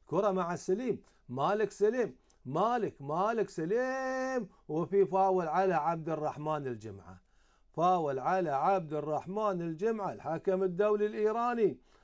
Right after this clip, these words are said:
صادق قنبري يقول في فاول، فاول. شوف الكرة هني مرة ثانية، هني عبد الر-، آه، والله عبد الرحمن الجمعة واقف، واقف وثابت،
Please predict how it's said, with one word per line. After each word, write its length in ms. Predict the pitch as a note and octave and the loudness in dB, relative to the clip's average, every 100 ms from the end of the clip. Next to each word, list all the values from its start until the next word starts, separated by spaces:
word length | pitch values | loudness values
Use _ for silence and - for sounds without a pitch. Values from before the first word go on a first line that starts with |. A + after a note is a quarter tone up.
| _ | _
صادق 580 | - D3+ F#3+ G#3+ G#3 G3+ | -2 2 4 2 0 0
قنبري 560 | A3 A#3+ A#3+ B3+ B3 E3 | 0 0 0 -2 -4 -6
يقول 280 | C3 D3 B2+ | -6 -6 -4
في 180 | D3+ | -6
فاول، 360 | B2 G#2+ G2 G2+ - | -6 -10 -12 -20 -12
فاول. 640 | A#2+ B2 D3 E3 F#3+ A3 G#3 _ _ _ _ _ | -6 -2 0 2 2 2 -2 _ _ _ _ _
شوف 240 | C#3 C3+ | -6 -6
الكرة 280 | - D#3+ D#3+ | -4 -4 -2
هني 100 | E3+ | -2
مرة 220 | E3+ E3+ | -4 -6
ثانية، 440 | D3+ F#3+ G3+ A3+ - _ _ _ _ _ _ _ _ | -4 0 0 -2 -8 _ _ _ _ _ _ _ _
هني 220 | G2+ B2+ F3 | -14 -10 -8
عبد 240 | C#3 C3 | -8 -10
الر-، 140 | A#2 | -10
آه، 220 | F2 F2 E2+ - _ _ _ _ _ _ _ _ _ | -14 -20 -20 -20 _ _ _ _ _ _ _ _ _
والله 160 | C#3 G#2 | -20 -18
عبد 160 | G#2+ | -16
الرحمن 320 | B2 G2+ D3 C#3+ | -14 -12 -6 -6
الجمعة 380 | A#2 F3 A#2 | -4 -6 -4
واقف، 360 | B2 D#3 A2 G#2 _ _ _ _ - | 0 0 -2 -10 _ _ _ _ -4
واقف 580 | C3 D3 F3+ G3+ F#3 | 2 4 4 2 0
وثابت، 480 | G3 F#3 A3+ C#3 A2+ | 0 2 2 2 -4